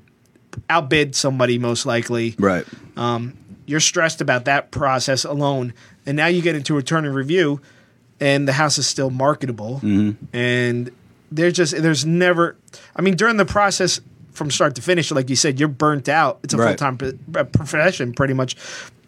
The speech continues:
Speaker 1: But the attorney review process, I think, even stresses them out even more because there's so much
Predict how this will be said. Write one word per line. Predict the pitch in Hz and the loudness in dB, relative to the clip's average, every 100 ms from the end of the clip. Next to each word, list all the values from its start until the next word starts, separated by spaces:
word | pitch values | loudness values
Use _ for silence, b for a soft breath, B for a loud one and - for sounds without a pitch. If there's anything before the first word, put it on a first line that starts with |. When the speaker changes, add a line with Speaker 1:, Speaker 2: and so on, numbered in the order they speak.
| - | -2
Speaker 1:
But | 156 147 - B B - | 2 2 -2 B B -2
the | 139 | -2
attorney | 131 202 202 | 2 2 2
review | 165 170 226 | 2 2 2
process, | - 135 131 180 | 4 2 2 0
I | 151 | 0
think, | 151 156 | -2 0
even | 151 139 127 | 0 -2 -2
stresses | - 156 - 131 117 | 2 2 2 -2 -4
them | - 143 135 | -6 -4 0
out | 131 | 2
even | 131 120 | 0 0
more | 139 170 | 2 2
because | 135 135 135 131 | 0 -2 -2 -2
there's | 131 | 0
so | - 151 | 0 0
much | 143 123 | 0 -4